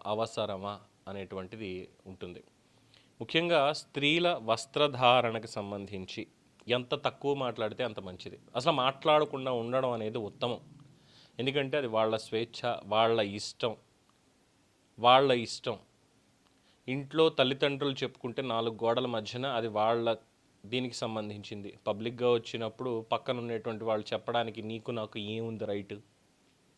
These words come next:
నీకు నాకు ఏముంది రైట్? సరే పెద్దరికంగా ఒక మాట చెప్పామంటే ఇది పెద్దరికంగా ఒక మాట చెప్పితే వినేటువంటి సమాజం కాదు. ఇది జెన్ జీ సమాజం.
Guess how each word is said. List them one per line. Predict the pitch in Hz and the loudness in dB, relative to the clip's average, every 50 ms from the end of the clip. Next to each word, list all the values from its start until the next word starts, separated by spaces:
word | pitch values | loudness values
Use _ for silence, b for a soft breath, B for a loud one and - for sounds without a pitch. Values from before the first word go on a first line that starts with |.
| _ _ _ _ _ _ _ _ _ _ _ _ | _ _ _ _ _ _ _ _ _ _ _ _
నీకు | 127 143 151 156 | -4 -4 -2 -2
నాకు | 151 139 131 127 - 127 | -2 -2 -2 -2 -4 -4
ఏముంది | 117 117 123 120 113 107 104 | -2 -2 -2 -4 -4 -6 -6
రైట్? | 101 95 92 - 82 - B B B B B B | -6 -6 -6 -8 -14 -18 B B B B B B
సరే | - - 143 151 | -4 -2 -2 0
పెద్దరికంగా | - 135 120 123 123 143 151 147 156 147 151 151 147 | 2 2 2 4 4 4 4 4 2 0 0 0 0
ఒక | 147 143 | 0 -2
మాట | 123 113 117 123 127 127 123 | -2 0 0 0 -2 -2 -4
చెప్పామంటే | 131 120 - - 120 113 113 113 107 131 135 151 | -6 -4 -2 -2 -2 -2 -2 -4 -2 0 0 0
ఇది | 139 - 123 143 147 | 0 0 -2 -4 -4
పెద్దరికంగా | 147 135 147 127 123 120 160 160 165 156 165 160 156 156 151 151 147 | 0 4 2 2 4 4 4 4 4 4 2 0 0 2 4 4 4
ఒక | 147 135 - - | 4 4 2 0
మాట | 131 127 120 123 131 131 - 127 127 | 0 2 2 2 2 0 0 -4 -4
చెప్పితే | 127 123 - - 120 110 - 123 120 | -6 -6 -4 -6 -6 -4 -2 -2 -2
వినేటువంటి | 120 113 113 113 117 113 113 120 113 110 107 - 117 | -2 -2 -4 -2 -2 -2 0 -2 -4 -4 -4 -6 -6
సమాజం | - 107 104 110 113 113 113 107 120 131 127 | -4 -4 -2 0 0 0 0 -2 -4 -6 -2
కాదు. | - 113 107 107 101 104 107 | 2 4 4 4 2 0 -4
ఇది | 95 104 117 123 139 143 | -4 -4 -2 0 0 -2
జెన్ | 127 107 95 101 123 123 127 139 143 143 135 110 | -2 -4 -4 2 2 4 4 4 0 -2 -4 -6
జీ | 107 120 123 131 | -4 -2 -2 -2
సమాజం. | 127 - - 98 98 101 98 98 95 104 107 | -2 -4 -6 -4 -4 -2 -4 -4 -4 -6 -10